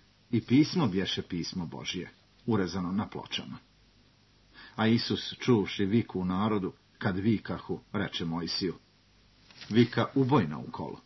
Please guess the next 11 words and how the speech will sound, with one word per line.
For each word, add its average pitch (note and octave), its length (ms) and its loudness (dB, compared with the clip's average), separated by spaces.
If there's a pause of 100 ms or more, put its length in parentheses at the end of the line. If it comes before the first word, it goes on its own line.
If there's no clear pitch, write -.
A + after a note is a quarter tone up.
(500)
A G2 120 0
on D#2 200 -4
reče: D2 340 -10 (800)
"Nije D#3 300 2
to A#2+ 160 4
vika A2+ 360 2
kako G#2+ 360 -2
viču G2+ 480 2
koji G2 200 0
su G#2 180 -2
jači, G#2 400 -2